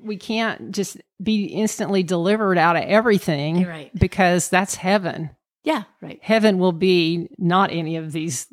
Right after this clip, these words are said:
Speaker 1: things.
Speaker 2: Right. <laughs>
Speaker 1: It won't be a struggle anymore. So what, kind of what I got from all that was that my focus shouldn't be on happiness or comfort. It should
Speaker 2: Yeah.
Speaker 1: be on fruitfulness.
Speaker 2: Yes.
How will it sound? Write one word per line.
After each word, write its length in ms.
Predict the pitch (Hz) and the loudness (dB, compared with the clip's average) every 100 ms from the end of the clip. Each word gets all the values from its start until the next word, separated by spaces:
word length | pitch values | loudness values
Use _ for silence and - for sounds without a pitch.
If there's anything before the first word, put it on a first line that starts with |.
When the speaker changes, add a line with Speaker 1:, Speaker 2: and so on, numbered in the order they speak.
| _ _ _ 190 | _ _ _ -4
Speaker 1:
things. 360 | 170 202 - - 202 - | 0 2 2 0 -8 0
Speaker 2:
Right. 120 | 277 - | 0 2
<laughs> 40 | |
Speaker 1:
It 80 | 196 | 0
won't 220 | 196 185 | 2 2
be 100 | 180 | 0
a 60 | 170 | -4
struggle 420 | - 190 330 160 | -2 -2 -2 -2
anymore. 440 | 160 165 160 156 151 - - - - - _ 214 | -2 -2 -2 -2 -4 -14 -16 -14 -12 -14 _ -4
So 580 | - 247 233 214 190 - | 2 4 6 4 2 -4
what, 300 | - 233 - | -4 -4 0
kind 200 | 339 349 | 2 2
of 60 | 233 | 4
what 140 | 240 | 4
I 100 | 202 | 2
got 360 | 196 185 233 - | 2 2 2 0
from 160 | 190 175 | 0 2
all 160 | 170 | 2
that 320 | 160 160 165 190 | 0 -2 -2 0
was 280 | 196 180 | 0 2
that 240 | 190 180 202 | 0 -2 2
my 240 | 202 240 | 2 2
focus 880 | - 226 226 202 170 165 - - - _ - _ | 2 2 2 2 0 0 -4 -6 -8 _ -20 _
shouldn't 680 | - - 311 269 180 - 196 | -6 0 2 4 2 0 0
be 280 | 233 294 233 | 2 2 2
on 440 | 175 170 170 165 _ _ | 2 2 0 -6 _ _
happiness 680 | - 214 214 208 196 185 - | -2 0 4 4 4 2 -2
or 80 | |
comfort. 680 | - 202 185 - 156 160 - _ _ - | -4 -2 -2 -4 -6 -8 -10 _ _ -2
It 140 | 190 | 0
should 160 | - 190 | 2 2
Speaker 2:
Yeah. 40 | 196 | 4
Speaker 1:
be 60 | 185 | 4
on 160 | 170 | 2
fruitfulness. 800 | - 226 196 165 147 127 - - - | 2 0 0 -4 -4 -6 -8 -10 -14
Speaker 2:
Yes. 480 | 147 135 - - | -14 -14 -16 -20